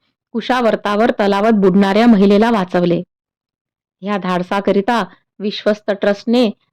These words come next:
त्यांचा सत्कार केला. आयुष्य क्षणभंगूर आहे, त्यामुळे आपल्याकडून कुटुंबाला, समाजाला जितके चांगले देता येईल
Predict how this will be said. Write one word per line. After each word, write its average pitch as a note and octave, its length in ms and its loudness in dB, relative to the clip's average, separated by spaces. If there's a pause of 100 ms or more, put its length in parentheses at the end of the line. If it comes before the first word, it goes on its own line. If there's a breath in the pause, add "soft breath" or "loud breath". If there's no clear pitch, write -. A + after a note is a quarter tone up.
त्यांचा G#3 260 -4
सत्कार G#3+ 500 -6
केला. E3 260 -6 (1040)
आयुष्य G#3 400 -2 (160)
क्षणभंगूर B3 640 2
आहे, A3 280 2 (240)
त्यामुळे G#3 340 -2
आपल्याकडून G#3 680 -2
कुटुंबाला, F#3+ 720 -4 (120)
समाजाला F#3+ 580 0 (480 soft breath)
जितके B3+ 320 -4
चांगले A3+ 400 0
देता A3 340 2
येईल F#3 180 2